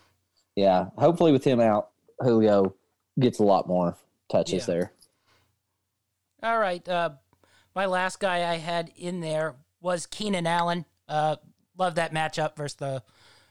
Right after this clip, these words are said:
Speaker 2: Raiders. Uh, he's probably, he's not the best receiver, but he's probably the most consistent receiver. It's, you know, six catches, at least sixty yards pretty much every week. So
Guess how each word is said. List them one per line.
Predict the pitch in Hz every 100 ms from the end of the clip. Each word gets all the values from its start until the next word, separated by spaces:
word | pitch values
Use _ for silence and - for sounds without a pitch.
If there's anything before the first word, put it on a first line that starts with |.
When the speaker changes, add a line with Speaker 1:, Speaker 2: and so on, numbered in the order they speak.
| _
Speaker 2:
Raiders. | 170 170 160 160 - 156
Uh, | 151 143 127 _ _ _
he's | 180 160 - _ _ _
probably, | 185 185 175 160 127 - - _ -
he's | 185 180
not | 208 190
the | 143
best | 165 170 180
receiver, | 170 180 180 175
but | 151
he's | 139
probably | - 175 156
the | 139
most | 139 135
consistent | 139 - 160 147 151
receiver. | 143 135 147 147 143 - _ _ _ -
It's, | 165 - - -
you | 180
know, | 156 139 -
six | - 170 -
catches, | 180 160 160 143 - -
at | 160 147
least | 156 151
sixty | 156 - 143
yards | 151 143 139
pretty | - 180
much | 147 135
every | 143 135 131
week. | 135 131
So | - 135